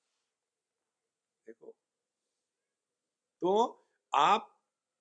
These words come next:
प्रयत्न करोगे, लेकिन प्रयत्न करने वाले नहीं बनोगे। तो कर्म करेंगे, लेकिन कर्म करने वाले नहीं बनेंगे। देखो,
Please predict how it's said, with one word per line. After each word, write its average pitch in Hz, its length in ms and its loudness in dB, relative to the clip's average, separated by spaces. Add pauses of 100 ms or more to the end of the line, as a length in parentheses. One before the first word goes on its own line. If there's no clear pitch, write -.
(540)
प्रयत्न 214 460 4
करोगे, 139 580 2 (520)
लेकिन 170 280 0
प्रयत्न 185 540 0
करने 180 400 2
वाले 156 440 4
नहीं 233 240 4
बनोगे। 131 380 -2 (2500)
तो 139 60 -6
कर्म 170 380 0
करेंगे, 208 580 4 (600)
लेकिन 185 200 2
कर्म 190 340 2
करने 190 400 2
वाले 170 420 6
नहीं 156 220 0
बनेंगे। 101 420 -10 (3000)
देखो, 160 420 -16